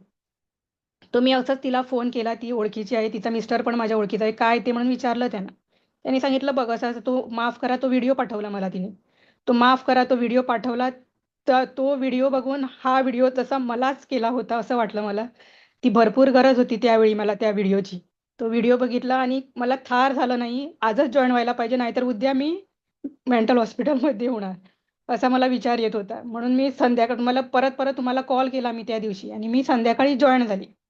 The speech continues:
त्या दिवशी मी दोन रात-, दोन वेळा काय मेडिटेशन केलं आणि तिसऱ्या दिवशी मला एवढं शांत वाटलं आणि मला हे डोक-, राग येऊन माझं डोकं दुखायचं, मायग्रेन व्हायचं. मायग्रेन होऊन मग मला, मी चष्मा वापरते,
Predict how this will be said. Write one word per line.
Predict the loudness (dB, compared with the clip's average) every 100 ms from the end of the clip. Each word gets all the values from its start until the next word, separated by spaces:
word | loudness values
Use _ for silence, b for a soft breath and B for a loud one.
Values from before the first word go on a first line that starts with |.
| _ _ _ _ _ _ _ -6
त्या | 4 4
दिवशी | 4 -2 -4
मी | -4 -4
दोन | 0 0 0 -4 -14
रात-, | -6 -4 -4 -6 -8
दोन | 2 4 6
वेळा | 6 4 4
काय | 2
मेडिटेशन | 2 0 -2 0 0 0
केलं | 0 -2
आणि | -4 -6 -6 -10 _ _
तिसऱ्या | -2 2 2
दिवशी | 2 -2 0
मला | 0 0 -2 0
एवढं | 0 2 0
शांत | 0 -4 -2 0
वाटलं | -2 -2 -6 -8 -12 _ b b b b
आणि | 0
मला | 4 4
हे | 4 2
डोक-, | 4 2 0 -12 -6
राग | -2 4 4 4
येऊन | 0 -2 -4
माझं | -4 -4 -4 0
डोकं | 0 2 0 -2 -6
दुखायचं, | -10 -2 -2 -2
मायग्रेन | -4 -2 0 0
व्हायचं. | 0 -2 -6 -8
मायग्रेन | -6 4 6 6
होऊन | 6 4 4
मग | 2 2
मला, | 2 0 -2 B B -4
मी |
चष्मा | 2 2 2 -2 -2
वापरते, | -2 -2 -4 -6 -12 -14